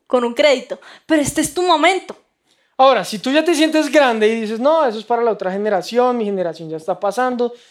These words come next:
Speaker 2: démosle espacio a la otra generación", no estoy diciendo que no, pero eso no hace que Dios deje de tener sueños con tu vida.
Speaker 1: Ujú.
Speaker 2: Quiero decirte que Noé tenía alrededor de cuatrocientos ochenta años cuando Dios le pidió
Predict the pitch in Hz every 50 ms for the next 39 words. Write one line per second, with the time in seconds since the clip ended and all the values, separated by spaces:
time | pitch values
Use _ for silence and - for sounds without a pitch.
0 | _ - 190 196 185 185 196 202 196 - 190 170 185 185 196 190 185 175 180 190
1 | 202 208 214 202 175 196 226 262 262 - _ _ _ _ _ - 175 160 156 -
2 | 202 214 202 226 240 254 247 254 262 226 214 226 202 156 - - _ _ _ _
3 | _ _ _ _ _ - 208 208 208 202 190 180 - 196 196 202 208 214 226 254
4 | 269 269 277 - 339 370 466 466 - - _ _ _ _ _ _ _ _ - 208
5 | 202 196 208 196 196 185 170 160 185 202 196 208 208 208 208 220 214 202 185 165
6 | - 185 175 175 175 165 - - 190 185 180 170 175 180 165 147 135 127 127 _
7 | - 226 226 220 208 226 240 294 - _ - 208 208 220 262 285 269 226 240 240
8 | 208 - - 214 208 - 202 196 196 185 175 180 185 233 311 339 330 - 240 226
9 | 214 202 196 180 185 196 214 214 208 175 170 180 175 175 196 202 196 202 202 185
10 | 180 - 185 196 202 202 208 220 240 240 240 - 185 170 160 - 175 175 190 208
11 | 226 262 302 311 - _ - 196 202 190 185 175 170 165 160 156 151 160 170 170
12 | 170 208 185 175 180 190 233 294 -